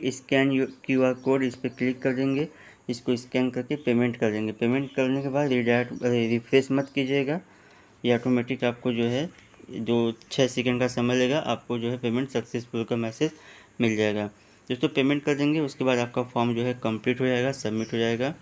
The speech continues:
तो दोस्तों आशा करता हूँ video अगर समझ में आई होगी तो like और subscribe जरूर कीजिएगा।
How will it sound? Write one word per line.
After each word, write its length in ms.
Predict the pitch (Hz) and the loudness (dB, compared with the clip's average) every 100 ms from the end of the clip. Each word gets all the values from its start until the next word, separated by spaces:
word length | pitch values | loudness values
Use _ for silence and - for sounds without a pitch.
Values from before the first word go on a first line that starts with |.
| - - - - - - | -20 -20 -20 -20 -14 -6
तो 60 | |
दोस्तों 260 | 123 123 143 | -4 4 4
आशा 180 | 139 156 | 4 0
करता 260 | 151 156 | 0 2
हूँ 120 | 160 131 | 0 2
video 240 | 127 135 | 4 4
अगर 120 | 135 | 2
समझ 220 | 127 123 | 0 0
में 180 | 127 127 | 2 2
आई 200 | 120 113 | 2 2
होगी 220 | 120 123 131 | 2 -2 -2
तो 100 | 120 | 0
like 320 | 110 110 113 | 2 0 0
और 60 | |
subscribe 440 | 113 117 - 117 113 | -2 -4 -4 -2 0
जरूर 200 | 110 110 | 0 -2
कीजिएगा। 440 | 127 117 123 131 | -2 2 2 0